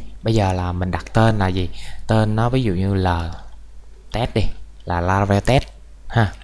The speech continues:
Là test đi. Đó, mình đặt là test. Rồi, mình nhấn enter. Đấy, bây giờ nó đang chạy cho mình nè. Crafting, à, à, application. Đó, nó đang load. Để nó tải gì?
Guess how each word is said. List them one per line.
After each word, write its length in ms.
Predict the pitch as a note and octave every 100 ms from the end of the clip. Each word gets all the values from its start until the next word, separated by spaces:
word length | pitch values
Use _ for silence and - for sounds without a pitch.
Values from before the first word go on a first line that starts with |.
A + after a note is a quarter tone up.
| - -
Là 160 | F#2+
test 260 | A2+ B2 -
đi. 80 | G#2 - - -
Đó, 120 | G2
mình 140 | A2
đặt 140 | F2+ E2+
là 220 | F2 F2+
test. 240 | G#2+ C3 - - - - -
Rồi, 160 | G#2+ F#2+
mình 80 | F#2+
nhấn 100 | A2
enter. 340 | A#2 G2 G2 - - - - - - - - - -
Đấy, 240 | E2 G#2+ - - -
bây 120 | G#2
giờ 140 | G2
nó 120 | F#2 A2
đang 180 | G#2
chạy 200 | F#2+ D#2
cho 100 | F2+
mình 180 | G2+ F#2
nè. 100 | F2+ - - - -
Crafting, 540 | - A#2+ C3+ - A2+ - -
à, 280 | G2 F#2+ F#2
à, 240 | - F#2 F2+
application. 680 | - - - - A2 - G#2 -
Đó, 140 | F2 - - -
nó 120 | G#2+
đang 180 | G2 F#2+
load. 200 | A2+ - - - -
Để 160 | F#2 G2+
nó 100 | B2+
tải 300 | - F2
gì? 100 | B2+